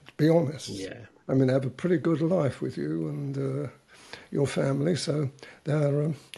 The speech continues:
Speaker 1: they're, they're not, uh, they're not silly. But they
Speaker 2: No,
Speaker 1: can,
Speaker 2: exactly.
Speaker 1: they've got the best of both worlds, really. They can roam free and in the woods, and, uh, all sorts of fun and games I expect they'll have.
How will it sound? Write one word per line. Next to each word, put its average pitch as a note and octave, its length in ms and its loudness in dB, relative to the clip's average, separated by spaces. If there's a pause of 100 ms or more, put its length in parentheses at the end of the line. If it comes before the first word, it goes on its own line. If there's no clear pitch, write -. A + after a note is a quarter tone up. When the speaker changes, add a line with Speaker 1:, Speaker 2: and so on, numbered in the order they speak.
(500)
Speaker 1:
they're, G#3 180 -4
they're A3+ 200 2
not, - 440 -2
uh, A#3+ 40 0 (200)
they're G3+ 140 2
not G#3+ 220 0
silly. E3 400 0 (1120)
But A2 100 -4
they D3+ 100 2
Speaker 2:
No, - 0 -
Speaker 1:
can, C#3 240 4
Speaker 2:
exactly. F2 260 -8
Speaker 1:
they've F3+ 120 -2
got G#3+ 140 0
the B2+ 60 -2
best F#3 220 2
of D#3+ 60 -6
both F#3 260 4
worlds, D3+ 240 -2
really. D#3 300 -2 (200)
They E3 120 -2
can C#3+ 220 -4
roam E3 280 2
free F3+ 420 0
and D3 180 -4 (280)
in E3 140 4
the C3+ 80 6
woods, - 460 2 (760)
and, C3+ 420 -2
uh, D#3 240 -6
all E3+ 160 -4
sorts - 340 -4
of C#3 80 -8
fun - 540 -2
and C#3 140 0
games C#3 360 0
I D#3+ 60 0
expect E3 360 -2
they'll D#3 180 -2
have. D#3+ 300 0